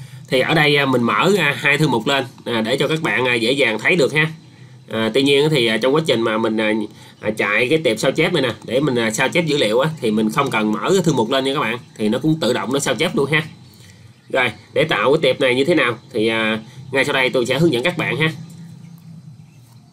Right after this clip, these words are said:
Để, à, tạo tệp, à, sao chép dữ liệu tự động hay là copy dữ liệu tự động các bạn, thì, à, các bạn, à, mở Notepad lên nha, cái trình Notepad nha các bạn. Hoặc là các bạn có thể là vào ô tìm kiếm nè,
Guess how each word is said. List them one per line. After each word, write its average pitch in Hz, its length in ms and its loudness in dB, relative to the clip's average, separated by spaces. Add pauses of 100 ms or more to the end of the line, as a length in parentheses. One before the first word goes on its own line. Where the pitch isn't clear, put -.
(2000)
Để, 110 180 -2
à, 143 340 0
tạo 120 320 2
tệp, 110 220 -2
à, 123 140 -2
sao 135 200 0
chép 165 220 -2
dữ 135 120 2
liệu 113 180 0
tự 117 80 0
động 107 240 -2 (160)
hay 123 100 -4
là 113 60 0
copy 160 380 0
dữ 120 140 0
liệu 110 220 0
tự 123 80 -2
động 113 200 -2
các 147 80 -2
bạn, 104 180 -4 (260)
thì, 113 140 0
à, 110 120 2
các 151 140 -4
bạn, 110 240 0
à, 113 100 2
mở 107 200 0
Notepad 160 360 0
lên 135 120 -4
nha, 131 160 -2 (120)
cái - 100 -14
trình 110 120 2
Notepad 143 320 -2
nha 147 60 -2
các 131 60 -2
bạn. 101 200 -2 (640)
Hoặc 113 140 0
là 120 100 2
các 151 100 -4
bạn 117 200 0
có 139 60 -2
thể 127 160 -2
là 117 200 0
vào 110 240 0
ô 123 80 0
tìm 113 180 0
kiếm 147 220 0
nè, 147 120 -2